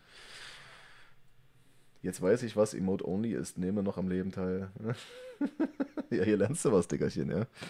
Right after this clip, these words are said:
Guck dir das an. Ich, ich hab grad einen Discord-Call mit fünf Leuten, ja. Das ist der Wahnsinn. Ja. Wie ich das alles meister. Unfassbar. Technik-Freak Marvin Texas wieder am Rasieren hier.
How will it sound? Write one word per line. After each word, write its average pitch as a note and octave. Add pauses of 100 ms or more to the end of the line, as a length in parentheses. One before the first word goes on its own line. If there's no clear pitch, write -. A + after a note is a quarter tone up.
(380)
Guck -
dir F2+
das E2+
an. A2+ (720)
Ich, - (160)
ich -
hab A#2
grad A#2+
einen G#2+
Discord-Call C#3
mit B2+
fünf C3
Leuten, A2+
ja. G#2
Das A2
ist G2+
der F#2+
Wahnsinn. G#2+ (560)
Ja. E3+ (420)
Wie G2+
ich -
das G#2
alles G2
meister. F#2+ (300)
Unfassbar. F#2+ (240)
Technik-Freak -
Marvin G2+
Texas F2
wieder F#2
am F#2+
Rasieren G2
hier. F2+